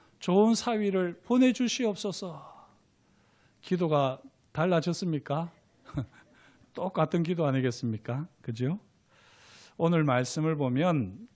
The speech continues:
세 종류의 기도가 등장합니다. 첫째, 염려만 하는 기도입니다.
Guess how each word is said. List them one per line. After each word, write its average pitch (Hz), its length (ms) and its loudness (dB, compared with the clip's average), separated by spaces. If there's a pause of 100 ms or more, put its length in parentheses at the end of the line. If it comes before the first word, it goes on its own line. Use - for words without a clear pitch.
(180)
세 - 260 -2
종류의 185 920 2
기도가 143 800 0
등장합니다. 127 960 -4 (520)
첫째, 127 640 -2 (340)
염려만 165 880 2
하는 160 540 -4
기도입니다. 107 760 -4